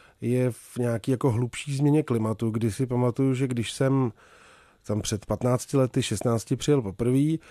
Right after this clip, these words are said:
tak opravdu se říkalo, že jako prší od prvního tolikátý do dvacátého pátého tolikátý a že prší vždycky od šesti do devíti a opravdu se podle toho jako několik let dali řídit hodinky. Vlastně všichni farmáři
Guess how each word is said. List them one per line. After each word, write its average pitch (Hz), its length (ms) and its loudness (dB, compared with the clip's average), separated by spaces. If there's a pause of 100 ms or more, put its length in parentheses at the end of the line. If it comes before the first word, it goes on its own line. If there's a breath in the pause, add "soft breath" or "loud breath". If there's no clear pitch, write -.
(200 loud breath)
tak 101 180 -4
opravdu 120 380 -2
se 135 180 0
říkalo, 120 300 2
že 127 100 4
jako 120 200 0
prší 131 340 0
od 123 160 0
prvního 123 760 2
tolikátý 123 600 -2
do 120 100 0
dvacátého 113 540 -2
pátého 120 360 0
tolikátý 123 800 -2
a 117 40 0
že 107 140 -4
prší 110 260 -8
vždycky 120 280 -8
od 110 160 -4
šesti - 400 -4
do 113 100 -2
devíti 120 520 -2 (340 loud breath)
a 120 60 -4
opravdu 131 380 0
se 147 140 -2
podle 127 260 2
toho 127 220 2
jako 131 200 4
několik 135 440 2
let 131 140 2
dali 123 260 2
řídit 120 260 -2
hodinky. 110 440 0
Vlastně 92 300 -6
všichni 104 300 -8
farmáři 110 600 -4